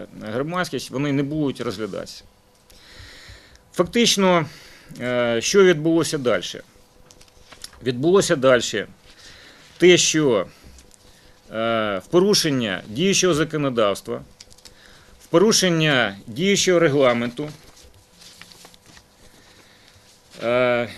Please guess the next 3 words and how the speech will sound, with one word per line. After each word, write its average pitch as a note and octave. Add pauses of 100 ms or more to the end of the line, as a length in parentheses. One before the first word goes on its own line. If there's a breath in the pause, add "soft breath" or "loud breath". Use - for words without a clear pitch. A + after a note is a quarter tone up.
(320 loud breath)
головуючий F#3+ (240)
на D#3 (440)
засіданні, A#2